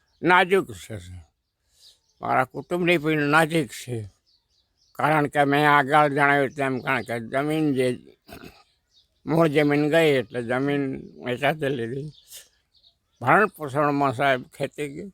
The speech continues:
કરી લઈએ છીએ, પણ મારે ભાગે ત્રણ એકર જેવી જમીન આવે છે.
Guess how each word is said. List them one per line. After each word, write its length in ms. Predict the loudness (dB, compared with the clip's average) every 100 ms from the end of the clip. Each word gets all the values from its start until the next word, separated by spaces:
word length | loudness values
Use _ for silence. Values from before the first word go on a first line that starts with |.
| _ _ _ _ _
કરી 220 | 2 2
લઈએ 400 | 4 2 2 0
છીએ, 320 | -2 -10 -14 -16 _ _ _ _ _ -6
પણ 380 | -2 -2 -4 -12 _ _ _ _
મારે 300 | 0 4 4
ભાગે 540 | 4 2 2 0 0 -2 -8 -16 _ _ _ _ _ _
ત્રણ 220 | -2 0
એકર 320 | 0 -2 -4 -2
જેવી 260 | 0 0
જમીન 360 | -2 -4 -4 -2
આવે 380 | 2 4 4 0
છે. 360 | -4 -14 -16